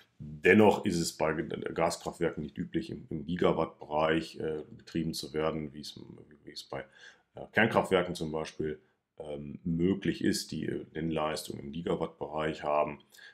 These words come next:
Ähm, das ist bei Gasturbinenkraftwerken unüblich und daher sinkt die Wirtschaftlichkeit. Der Vorteil, ein weiterer Vorteil bei Gasturbinenkraftwerken sind die, ist die Erfüllung sehr strenger Umweltauflagen. Das ist, ähm,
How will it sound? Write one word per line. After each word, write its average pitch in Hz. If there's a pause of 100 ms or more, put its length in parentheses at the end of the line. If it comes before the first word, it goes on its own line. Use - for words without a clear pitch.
(160)
Ähm, 69
das -
ist -
bei 71
Gasturbinenkraftwerken -
unüblich 87 (280)
und 71
daher 82
sinkt 80
die 73
Wirtschaftlichkeit. - (1120)
Der -
Vorteil, 117
ein 90
weiterer 92
Vorteil 101
bei 87
Gasturbinenkraftwerken 85
sind 85
die, 78 (220)
ist -
die 87
Erfüllung 92
sehr 87
strenger 85
Umweltauflagen. 101
Das -
ist, -
ähm, 80